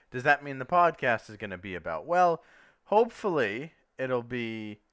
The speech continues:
a more original idea thought that I had for the podcast, which is more about helping smaller streamers and more about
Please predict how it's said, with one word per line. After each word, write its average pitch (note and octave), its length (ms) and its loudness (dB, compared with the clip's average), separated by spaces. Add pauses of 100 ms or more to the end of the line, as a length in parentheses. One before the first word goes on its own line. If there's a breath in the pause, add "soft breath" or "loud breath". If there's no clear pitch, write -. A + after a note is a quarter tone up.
(280)
a G#2 680 -2 (800 soft breath)
more D#3+ 1000 0 (680)
original D#3 800 2
idea B2 500 0
thought G#2+ 460 2 (140)
that A2 180 0
I G#2 100 4
had G2+ 280 -2
for - 60 -14
the G2 80 -8
podcast, F#2+ 600 -4
which A2+ 260 -10
is G#2 400 -4 (420 loud breath)
more D3+ 240 2
about E3 300 4
helping D3+ 380 -2
smaller C#3 420 -2
streamers C3+ 480 -10
and B2 100 -10
more D#3+ 200 -4
about D#3 380 2